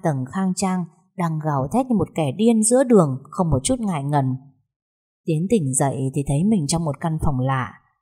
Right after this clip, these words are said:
đầu óc vẫn còn ong ong vì hôm qua uống khá nhiều. Anh quan sát xung quanh, cố nhìn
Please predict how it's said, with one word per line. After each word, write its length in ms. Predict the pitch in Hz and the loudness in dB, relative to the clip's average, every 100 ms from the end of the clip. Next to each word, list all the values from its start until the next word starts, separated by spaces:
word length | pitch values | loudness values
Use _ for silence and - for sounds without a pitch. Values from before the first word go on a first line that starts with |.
| _ _ 190 | _ _ 0
đầu 160 | 170 | 2
óc 160 | 180 - 214 | 2 2 2
vẫn 100 | 220 | 0
còn 160 | 220 151 | 0 -2
ong 240 | - 202 | -2 -4
ong 260 | - 214 202 | -2 -2 0
vì 120 | 175 131 | 0 0
hôm 220 | 170 185 | 0 0
qua 140 | 185 175 | 0 0
uống 220 | 180 170 202 | 0 0 -2
khá 160 | 190 185 | -4 0
nhiều. 460 | 247 214 139 123 - _ _ _ _ _ | 4 6 6 2 -6 _ _ _ _ _
Anh 160 | 185 | -4
quan 160 | 165 165 | -2 -2
sát 160 | 196 220 - | 0 0 0
xung 180 | 175 165 | 0 -2
quanh, 260 | 160 160 156 _ _ | -2 -2 -8 _ _
cố 180 | - 175 220 | 0 2 4
nhìn 180 | 233 | 2